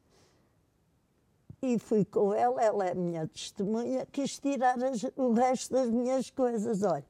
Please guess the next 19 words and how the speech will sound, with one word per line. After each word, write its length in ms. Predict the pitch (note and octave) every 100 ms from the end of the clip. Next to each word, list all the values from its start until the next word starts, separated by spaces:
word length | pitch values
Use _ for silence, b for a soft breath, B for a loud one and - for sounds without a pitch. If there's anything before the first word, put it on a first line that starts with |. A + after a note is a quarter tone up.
| b b b
álbuns 800 | B3+ C4+ B3+ A#3 B3+ A#3 - -
de 80 | -
família 720 | A3 G#3+ G#3+ G#3 G3 F#3 E3+
dos 360 | E3+ G#3 G#3+ G#3+
meus 420 | G#3+ A3+ A3+ -
filhos, 460 | - F#3 D#3+ D3+
com 260 | - - F3+
fotografias 960 | - - F3+ F3+ F#3 F#3 - F#3 F3+ E3+
dos 160 | E3+
meus 380 | F3+ F3+ F3 -
filhos 380 | - F#3+ F#3 F3
desde 360 | F#3 F3 F#3 F#3
miúdos, 560 | F3+ F3+ E3 D#3 - b b b b b b -
que 100 | F3
eu 60 |
tenho 300 | - F#3+ F#3+
dois 380 | E3+ F3+ F#3+ -
filhos, 480 | - A2+ D3+ - - _ b b b b b -
mais 680 | G3 G#3 F#3 E3+ D#3+ -